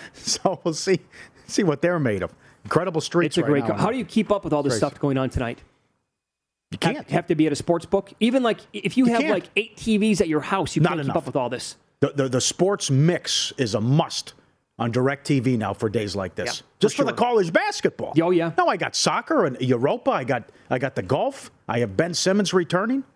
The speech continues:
Speaker 2: There's too much going on.
Speaker 1: And
Speaker 2: I got
Speaker 1: twelve games tonight on, on hockey?
Speaker 2: twelve games in
Speaker 1: In
Speaker 2: hockey?
Speaker 1: hockey?
Speaker 2: Yeah.
Speaker 1: What a night this is.
Speaker 2: Oh, man.
Speaker 1: What a week. What a month.
Speaker 2: Yes.
Speaker 1: Action up to our eyeballs.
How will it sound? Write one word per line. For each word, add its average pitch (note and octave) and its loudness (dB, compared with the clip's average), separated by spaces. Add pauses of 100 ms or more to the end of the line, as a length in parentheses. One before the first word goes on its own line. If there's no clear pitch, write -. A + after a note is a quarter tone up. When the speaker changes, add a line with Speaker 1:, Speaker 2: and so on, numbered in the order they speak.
(240)
Speaker 2:
There's G#3 2
too C4+ 2
much B3+ 2
going B3+ 4
on. C#4+ 2
Speaker 1:
And G3+ 2
Speaker 2:
I - -2
got C3 0
Speaker 1:
twelve D3+ 0
games D#3 2
tonight D3 2
on, C3+ 0
on A2+ -12
hockey? C3+ -2
Speaker 2:
twelve F3+ 0
games F#3 2
in D#3 2
Speaker 1:
In C#3+ -2
Speaker 2:
hockey? D#3 0
Speaker 1:
hockey? A3 -2 (200)
Speaker 2:
Yeah. E3+ 2 (520)
Speaker 1:
What D#3+ 2
a D3+ -2
night C3+ -2
this B2 -6
is. A2+ -8
Speaker 2:
Oh, D3+ 2
man. G2+ -4
Speaker 1:
What E3 2
a D3+ 4
week. C#3+ 2
What D#3 2
a F3+ 0
month. E3 -2 (120)
Speaker 2:
Yes. - -2 (920)
Speaker 1:
Action F3 2 (340)
up D#3+ -2
to E3+ 0
our C3 2
eyeballs. C#3 -2